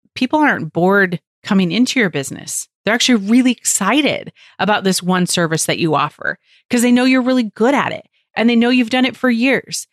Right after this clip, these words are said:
and you know you, they know you have it mastered. So think about that. R-,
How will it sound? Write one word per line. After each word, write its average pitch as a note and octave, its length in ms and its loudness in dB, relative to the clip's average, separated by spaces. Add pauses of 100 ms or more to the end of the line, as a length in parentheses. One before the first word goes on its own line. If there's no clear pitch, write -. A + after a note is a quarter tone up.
(160)
and G#3+ 180 2
you A3+ 80 4
know A#3+ 220 4
you, B3 180 2 (300)
they A3 220 0
know A#3 260 2
you A#3+ 200 2
have A3+ 240 0
it - 140 -2
mastered. G3 800 -2 (420)
So C#4 180 -2
think D#4 420 -4
about B3+ 420 0
that. G#3 360 -2 (260)
R-, E3+ 220 -4